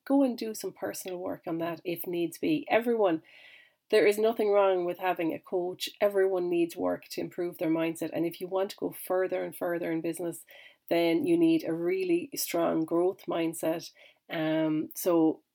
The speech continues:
go and find someone to work with. And the,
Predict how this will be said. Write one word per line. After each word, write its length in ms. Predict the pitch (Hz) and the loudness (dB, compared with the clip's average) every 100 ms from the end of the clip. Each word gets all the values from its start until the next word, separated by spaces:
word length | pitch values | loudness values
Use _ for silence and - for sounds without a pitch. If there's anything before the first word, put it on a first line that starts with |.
| - | 4
go 180 | 190 196 | 8 8
and 140 | 196 | 4
find 240 | 175 165 | -2 -2
someone 280 | 156 170 165 | -2 -4 -6
to 140 | 156 170 | -8 -6
work 280 | 160 165 | -6 -6
with. 160 | 175 175 _ _ - - _ - _ _ - | -8 -8 _ _ -20 -20 _ -20 _ _ 2
And 460 | 196 190 185 185 185 196 - | 6 8 10 8 4 -4 -6
the, 140 | - | -6